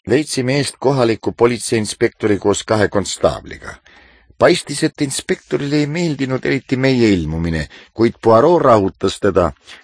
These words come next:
mainides korra meie Scotland Yardi sõpra inspektor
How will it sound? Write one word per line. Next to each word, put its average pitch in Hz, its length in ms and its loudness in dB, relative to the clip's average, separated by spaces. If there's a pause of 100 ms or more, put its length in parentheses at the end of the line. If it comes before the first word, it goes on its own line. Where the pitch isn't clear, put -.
(100)
mainides 123 540 0
korra 127 260 2
meie 117 220 2
Scotland 107 560 0
Yardi 98 280 4
sõpra 107 380 0
inspektor 95 560 -4